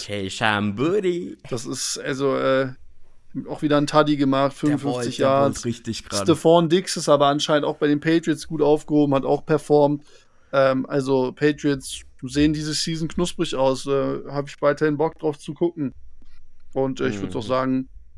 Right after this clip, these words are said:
Speaker 2: wir gucken uns als
Speaker 1: Wir gucken uns
Speaker 2: allernächstes
Speaker 1: vielleicht ein Team an, was noch nicht aufgeben muss in, auf, an, die, an der Season. Das sind die Chiefs. Weil die Raiders waren dort zu Besuch.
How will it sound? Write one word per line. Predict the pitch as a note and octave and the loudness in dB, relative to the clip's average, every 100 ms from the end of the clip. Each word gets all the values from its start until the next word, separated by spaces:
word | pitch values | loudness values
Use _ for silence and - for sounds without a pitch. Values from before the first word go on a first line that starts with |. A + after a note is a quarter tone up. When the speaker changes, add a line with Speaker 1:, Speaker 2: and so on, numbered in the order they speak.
| - | -16
Speaker 2:
wir | - C3+ C#3 C3+ | -8 -2 -2 -2
gucken | - - C3+ D3 C#3 | -8 -8 -4 -2 -2
uns | C3 C3+ B2 A2 - - - | -4 -6 -6 -8 -14 -20 -20
als | - C#3 - - | -10 -10 -10 -14
Speaker 1:
Wir | A2 | -6
gucken | C#3+ C#3+ C#3+ | 0 0 0
uns | D3 C3+ | 0 -2
Speaker 2:
allernächstes | C3 - - - _ _ _ - | -4 -8 -16 -20 _ _ _ -10
Speaker 1:
vielleicht | C3 D3 F3+ - - - - | -4 -2 -4 -8 -14 -12 -6
ein | A#2 | -6
Team | - D#3+ | -4 -4
an, | C#3 A#2+ A2 - - | -2 -4 -6 -14 -12
was | G#2+ A2 | -10 -6
noch | F3 | -4
nicht | C4 D4+ - | -4 -6 -2
aufgeben | A#2 G#2+ - F#2+ F2+ | -2 2 2 2 2
muss | F2 - - - - - - | -4 -8 -16 -18 -18 -18 -16
in, | - D2+ | -12 -10
auf, | - F#2+ G2+ | -6 -8 -6
an, | F#2+ F#2+ | -4 -4
die, | F#2 - | -6 -6
an | E2 F2+ | -6 -4
der | F2 | -4
Season. | F2+ - - G2+ G2 F#2+ E2+ - - | -6 -8 -4 0 0 0 -4 -8 -10
Das | F2 F#2 | -8 -4
sind | B2 C#3+ C#3 | 0 -2 -2
die | A#2 A#2 - | -6 -6 -10
Chiefs. | - E4+ C4 - - - - - - - | -10 -8 -8 -10 -14 -18 -20 -20 -20 -14
Weil | C#2 | -8
die | E2 | -4
Raiders | G#2+ D3+ G3+ - | 0 0 -2 -2
waren | A2 | -2
dort | G2 F#2+ | -2 -4
zu | G#2 | -8
Besuch. | G2+ G#2 D3+ | -8 -8 -8